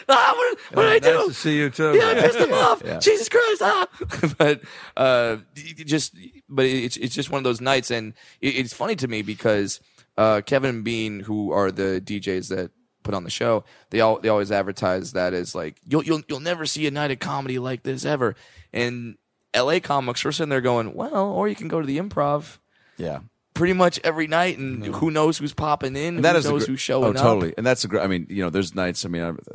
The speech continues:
Speaker 3: you know, that I followed Chris Rock at the Improv, or now, you know, now Dane and
Speaker 2: Louis
Speaker 3: Louis,
Speaker 2: C K,
Speaker 3: Louis. I
Speaker 2: yeah.
Speaker 3: mean, it's
Speaker 1: Yeah.
Speaker 3: just, yeah,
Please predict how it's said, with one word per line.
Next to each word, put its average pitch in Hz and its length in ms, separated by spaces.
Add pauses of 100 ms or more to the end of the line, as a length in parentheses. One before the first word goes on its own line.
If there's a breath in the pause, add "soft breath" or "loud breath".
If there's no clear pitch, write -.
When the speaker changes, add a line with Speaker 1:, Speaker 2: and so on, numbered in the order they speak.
(140)
Speaker 3:
you - 120
know, 78 160
that 71 80
I 73 80
followed 71 460
Chris - 320
Rock 95 260
at 90 60
the 90 120
Improv, 82 400
or 73 80
now, 78 300
you 87 60
know, 73 160
now 65 240 (160)
Dane 82 560
and 69 240
Speaker 2:
Louis 98 340
Speaker 3:
Louis, 92 140
Speaker 2:
C 90 160
K, - 160
Speaker 3:
Louis. 110 360
I 95 40
Speaker 2:
yeah. 98 40
Speaker 3:
mean, 95 200
it's 110 100
Speaker 1:
Yeah. 113 60
Speaker 3:
just, 120 240
yeah, 98 280